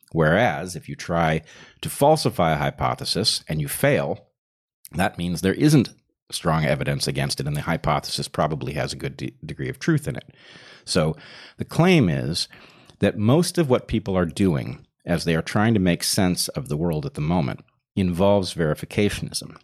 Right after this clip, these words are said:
that they have a perspective and they are looking for things that validate it, and they are finding a tremendous amount of support for wrong ideas on the basis that they are looking only for those things that support them rather than things that negate them, which results in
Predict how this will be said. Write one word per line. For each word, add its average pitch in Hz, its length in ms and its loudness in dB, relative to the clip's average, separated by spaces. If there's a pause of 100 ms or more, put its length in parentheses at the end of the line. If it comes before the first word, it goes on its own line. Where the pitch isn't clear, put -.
(160)
that - 120 -12
they 78 80 -2
have 80 140 -4
a 76 60 -6
perspective - 840 -4
and 82 100 0
they 78 80 0
are 80 100 0
looking 90 300 -2
for - 140 -2
things 76 320 -2
that 65 120 -8
validate 65 460 -2
it, - 120 -8
and 87 100 -2
they 85 80 0
are 85 100 0
finding 87 380 0
a 80 40 -4
tremendous 113 840 2
amount 85 220 2
of 76 60 0
support - 480 -2 (280)
for 73 200 0
wrong 95 400 4
ideas 80 560 0
on 82 160 -4
the 76 80 -2
basis 82 460 0 (240)
that 85 120 -4
they 80 100 2
are 78 120 4
looking 87 440 0
only 120 300 6
for 98 140 -2
those 87 240 2
things 80 240 -2
that - 100 -6
support - 380 -2
them 92 160 -4
rather 85 200 2
than 78 160 0
things 76 340 -4 (580)
that - 100 0
negate 113 400 0
them, - 160 -18 (960)
which 98 240 0
results 123 720 4
in 73 400 -2